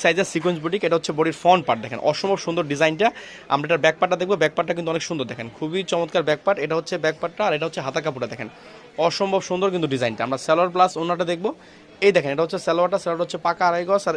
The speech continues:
এই দেখেন, এটা হচ্ছে ওড়নাটা, একদম নামাজ ওড়না। দেখেন, খুবই চমৎকার নামাজ ওড়না। দেখেন, অসম্ভব সুন্দর কিন্তু নামাজ ওড়না। দেখেন, খুবই চমৎকার। এই যে হচ্ছে দেখেন, আরেকটা চমৎকার ডিজাইন। দেখেন, অসম্ভব সুন্দর কিন্তু ডিজাইনটা। দেখেন, এটা হচ্ছে বডির ফ্রন্ট পার্টটা। দেখেন,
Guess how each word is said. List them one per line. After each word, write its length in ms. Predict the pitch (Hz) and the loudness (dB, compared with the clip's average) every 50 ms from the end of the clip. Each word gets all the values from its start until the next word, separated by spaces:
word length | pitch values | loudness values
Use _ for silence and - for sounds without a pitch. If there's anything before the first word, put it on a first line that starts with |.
| - - | -2 -4
এই 120 | 180 185 | -4 0
দেখেন, 280 | 180 180 175 175 202 214 214 - - - - - - - - | 0 0 0 2 0 -2 -2 -8 -18 -20 -20 -20 -16 -10 -4
এটা 140 | 151 151 170 175 | 0 4 4 4
হচ্ছে 160 | 175 - 202 | 4 2 0
ওড়নাটা, 380 | 170 170 170 175 175 185 214 220 226 - - - 143 143 | 0 2 4 2 4 4 4 4 2 0 -4 -8 -10 -10
একদম 160 | 147 147 160 156 151 | -8 -4 0 2 4
নামাজ 220 | 160 175 196 202 175 165 | 6 8 6 6 6 4
ওড়না। 140 | 135 120 113 | 0 -2 -2
দেখেন, 160 | 120 117 113 117 - | -6 -10 -10 -12 -8
খুবই 240 | - 170 165 208 220 | -8 -6 -4 -4 -4
চমৎকার 400 | - - 185 175 175 170 202 190 | 0 0 0 0 2 2 2 2
নামাজ 260 | 165 156 160 180 190 170 | 4 6 6 6 6 4
ওড়না। 140 | 160 135 120 | 2 0 0
দেখেন, 180 | 117 117 120 113 - | -2 -4 -6 -6 -2
অসম্ভব 440 | 127 156 160 - - 190 190 190 180 - | -2 -2 -2 -2 -4 -4 -4 -4 -6 -4
সুন্দর 200 | - 170 175 190 190 | -6 -4 -4 -2 -4
কিন্তু 200 | 175 175 175 196 | -4 -4 -4 0
নামাজ 280 | 180 156 156 165 170 151 | 0 2 4 4 4 4
ওড়না। 120 | 147 123 117 117 | 2 -2 -2 -4
দেখেন, 140 | 113 117 113 - | -6 -8 -10 -10
খুবই 200 | - 160 165 196 | -10 -6 -6 -4
চমৎকার। 420 | 175 - 175 147 131 - - 113 110 - - - - - - - - - - - - | -2 0 0 0 0 -2 -4 -8 -8 -10 -16 -20 -20 -20 -20 -20 -20 -20 -20 -8 0
এই 140 | - 185 202 | 4 4 4
যে 80 | 196 214 | 4 4
হচ্ছে 180 | 196 190 - 185 | 0 0 -2 -2
দেখেন, 180 | 180 165 165 156 | -2 2 4 4
আরেকটা 220 | 156 170 165 180 180 | 4 4 2 0 -2
চমৎকার 460 | - - 180 185 196 190 - 208 190 156 | 0 0 0 0 0 0 2 2 2 2
ডিজাইন। 300 | 156 147 151 170 196 262 269 240 160 131 | 0 0 0 0 0 0 -6 -10 -8 -8
দেখেন, 180 | 131 123 127 117 123 - | -8 -8 -8 -12 -10 -4
অসম্ভব 460 | - 151 175 - - 220 220 220 220 202 - | 0 0 0 0 -2 -4 -2 -2 -2 -2 -2
সুন্দর 180 | - 185 180 180 165 | -4 -2 -2 -2 -2
কিন্তু 120 | 160 139 | -2 -2
ডিজাইনটা। 320 | 131 135 120 123 113 110 110 | -2 -2 -2 -2 -4 -4 -6
দেখেন, 200 | 113 113 123 - - - - - - - - - - | -6 -6 -8 -12 -12 -18 -20 -20 -20 -20 -12 -4 0
এটা 100 | 151 165 | 2 2
হচ্ছে 180 | 175 170 - | 2 2 0
বডির 240 | 185 165 175 175 156 - | 0 0 0 -2 0 0
ফ্রন্ট 180 | - 180 180 151 | 2 2 2 2
পার্টটা। 180 | - 120 120 117 127 | 0 -2 -2 -2 -6
দেখেন, 160 | 117 123 120 | -6 -8 -8